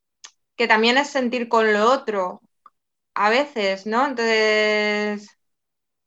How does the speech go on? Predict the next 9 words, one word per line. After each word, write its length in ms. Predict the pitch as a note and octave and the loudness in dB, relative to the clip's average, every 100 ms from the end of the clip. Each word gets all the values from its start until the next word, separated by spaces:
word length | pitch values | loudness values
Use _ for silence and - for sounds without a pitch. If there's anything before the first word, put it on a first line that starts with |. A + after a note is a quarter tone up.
| _ _ _ _ _ _ | _ _ _ _ _ _
eh, 400 | - A3+ A3+ A3 | -4 2 4 4
¿hasta 260 | A3 G#3+ A3 | 4 4 2
qué 100 | A3 | 0
punto 680 | G#3+ B3+ C4+ B3+ B3+ B3+ B3+ | -2 -2 -2 2 2 2 0
se 140 | B3 | -4
puede 320 | A#3+ A#3+ A#3 A#3 | -2 2 2 0
ser 560 | A#3 A#3 A3+ A3+ A3+ | -2 0 0 2 2
apasionado 1300 | A3 A3 A3 A3 A3 A3+ A3+ A3 G#3+ G#3+ G#3 G#3 G#3+ | 2 2 0 0 2 4 4 4 2 2 0 -2 -4
sin... 1300 | G#3 - A3 G#3+ G#3+ G#3 G#3 G#3 G3+ G3+ G3+ G3 G3 | -8 -4 -2 0 -2 -4 -4 -4 -6 -8 -10 -12 -20